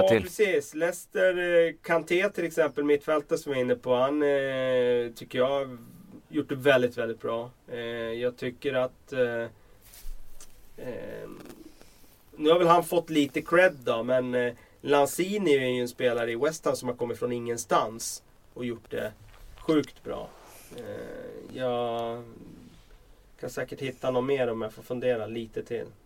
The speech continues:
Speaker 2: Mm. Det är fler poddar kvar, så det kanske kommer. Eh, två frågor till. Eh, Oliver Lundell,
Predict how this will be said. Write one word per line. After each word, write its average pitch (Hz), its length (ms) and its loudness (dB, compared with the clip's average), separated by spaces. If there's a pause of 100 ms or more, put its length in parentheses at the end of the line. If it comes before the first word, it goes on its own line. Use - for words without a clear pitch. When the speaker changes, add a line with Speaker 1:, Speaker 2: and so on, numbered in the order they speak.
Speaker 2:
Mm. 101 240 0 (420)
Det 117 80 6
är 123 60 10
fler 120 240 8
poddar 113 300 10
kvar, 95 260 8
så - 160 -2
det 98 120 4
kanske 92 280 -4
kommer. 92 260 -2 (440)
Eh, 127 260 8
två 185 200 12
frågor 175 220 12
till. 143 240 8 (100)
Eh, 127 260 10
Oliver 165 280 12
Lundell, 147 400 12